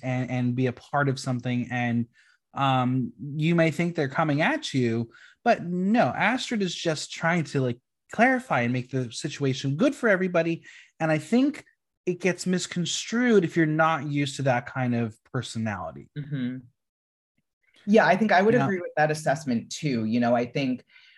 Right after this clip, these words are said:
Speaker 2: one of the probably challenging things about the show in a lot of ways is that it's just this conglomerate of personalities that are all coming together. And yes, some of them
Speaker 1: Yeah.
Speaker 2: have experienced being in the same cast together previously and all of that, but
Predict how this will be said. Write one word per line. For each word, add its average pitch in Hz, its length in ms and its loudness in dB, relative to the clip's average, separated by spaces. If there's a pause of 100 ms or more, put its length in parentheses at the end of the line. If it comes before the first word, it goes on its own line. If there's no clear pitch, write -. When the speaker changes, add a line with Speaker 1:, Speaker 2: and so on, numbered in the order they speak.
(120)
Speaker 2:
one 160 360 2
of 151 260 4
the 131 440 4
probably 143 540 -2
challenging 139 640 -2
things 127 260 -4
about 123 200 2
the 113 80 -4
show 135 360 2
in 135 100 -2
a 127 60 0
lot 117 200 0
of 117 120 -4
ways 113 400 -4
is 127 340 -4
that 131 300 2
it's 117 140 -6
just 117 240 -4
this 117 160 -8
conglomerate 123 600 0
of 117 100 -4
personalities 113 840 -2
that 117 140 0
are 113 120 -2
all 117 180 2
coming 113 280 -2
together. 107 540 -2
And 104 200 -2 (300)
yes, 156 360 2
some 156 180 2
of 120 100 0
them 135 100 -2
Speaker 1:
Yeah. 139 60 0
Speaker 2:
have 131 120 0
experienced 123 640 -4
being 127 200 0
in 123 80 2
the 123 60 0
same 120 260 0
cast 120 420 -2
together 117 340 0
previously 117 580 -2
and 117 100 0
all 113 200 0
of 113 140 -2
that, 131 280 0
but 117 260 2